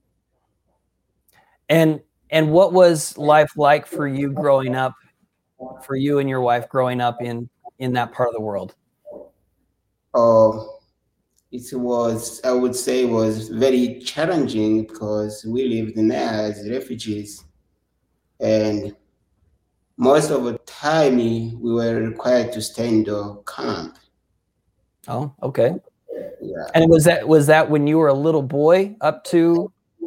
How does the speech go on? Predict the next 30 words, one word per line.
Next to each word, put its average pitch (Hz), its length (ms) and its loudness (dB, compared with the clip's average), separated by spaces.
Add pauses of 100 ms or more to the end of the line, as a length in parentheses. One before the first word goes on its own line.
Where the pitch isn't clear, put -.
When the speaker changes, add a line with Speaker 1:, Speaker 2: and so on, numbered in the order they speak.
(160)
Speaker 1:
up 139 220 -4
to 156 360 0 (180)
now, 202 200 -4
or 135 260 -2
was 127 260 -2
that 135 320 2
only 151 300 -2
when 139 220 -4
you 139 160 -4
and 131 100 -4
your 127 140 -4
wife 120 240 -4
were 120 100 -8
married? 113 360 -8 (1400)
Speaker 2:
Oh, 113 580 2
just 120 360 -6
when 120 300 -2
we 127 120 0
were 123 80 -4
married, 127 560 -2
because 110 440 -8
Speaker 1:
I 131 100 -2
see. 127 300 -4 (120)
Okay. - 280 -2
So - 120 0
you're 160 140 6
in 151 60 0
a 143 40 2
refugee 151 460 2
camp 139 440 0